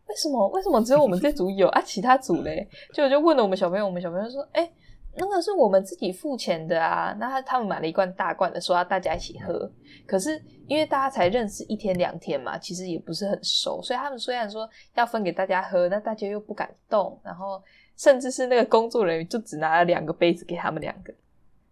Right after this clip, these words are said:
那他们两个也很尴尬，因为他们想分，但是没得分，然后又，又不知道该怎么办，就最后，最后我就说，“好，那不然，不然这样好了，我出钱，我，我买这瓶，那等于是我买给大家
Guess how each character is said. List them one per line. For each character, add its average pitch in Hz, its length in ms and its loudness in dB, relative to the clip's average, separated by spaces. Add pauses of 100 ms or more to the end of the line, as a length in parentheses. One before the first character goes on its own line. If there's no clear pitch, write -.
那 285 100 4
他 381 100 2
们 370 100 4
两 190 120 2
个 165 80 -4
也 143 240 -8 (100)
很 - 160 -4
尴 180 200 4
尬， 202 280 4
因 208 140 -2
为 214 280 -6
他 240 180 -4
们 214 100 -6
想 - 180 -8
分， 180 240 0
但 185 120 4
是 175 60 2
没 156 140 -4
得 156 120 -4
分， 175 260 -4
然 165 100 -6
后 175 100 -4
又， 185 120 -4 (400)
又 190 80 -6
不 180 60 -14
知 180 80 -2
道 180 100 4
该 175 120 0
怎 - 120 -8
么 - 160 -10
办， - 180 0 (440)
就 165 240 -2
最 180 160 -4
后， 185 240 4 (480)
最 202 100 -2
后 196 80 6
我 170 80 2
就 185 120 -2
说 202 120 -4
，“好， 262 80 0 (140)
那 359 140 -4
不 359 120 -2
然， 285 160 0
不 269 80 -6
然 277 140 -4
这 277 100 -6
样 247 120 -2
好 190 120 2
了， 175 80 4
我 175 220 4
出 247 220 -4
钱， 147 260 -2
我， 160 240 0
我 - 80 2
买 185 240 0
这 175 140 -2
瓶， 180 320 -10 (180)
那 196 180 2
等 156 160 -6
于 147 80 -8
是 185 100 -8
我 170 160 -6
买 156 220 -4
给 156 140 -2
大 160 140 -6
家 - 220 -8